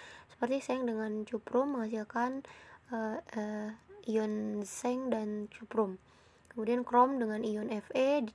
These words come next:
F E dua, dia menghasilkan ion C R dua dengan Fe padat. Nah, untuk, eh, kereaktifan logam secara spesifik lagi, skandium.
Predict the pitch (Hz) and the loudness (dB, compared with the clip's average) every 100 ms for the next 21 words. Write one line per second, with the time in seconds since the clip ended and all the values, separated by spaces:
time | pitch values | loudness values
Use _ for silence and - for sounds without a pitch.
0 | - - 226 220 202 214 262 269 254 240 | -12 -8 -2 -2 0 0 2 2 2 2
1 | 220 220 - 254 285 - - - 226 220 | -2 -6 2 2 2 -6 -18 -12 -4 -2
2 | 214 220 214 214 220 262 226 226 269 226 | -2 -4 0 0 2 2 2 0 -4 -6
3 | 214 - - 226 233 226 202 208 - - | -8 -12 -2 0 2 0 -4 -4 -10 -20
4 | - - - - - - - _ _ - | -20 -20 -20 -20 -20 -20 -20 _ _ -20
5 | - - - - - _ _ _ - - | -20 -20 -20 -20 -20 _ _ _ -18 -16
6 | - - - 247 240 254 311 - 247 226 | -18 -20 -2 2 4 4 2 2 2 4
7 | 247 240 233 240 226 226 226 214 226 233 | 4 4 4 2 2 4 4 2 -2 0
8 | 233 226 226 233 - - - 220 240 226 | 4 6 4 2 -6 -20 -4 -2 0 0
9 | 226 214 214 262 285 - 214 208 202 240 | 0 -2 -2 -4 -4 -4 -2 -2 -2 -4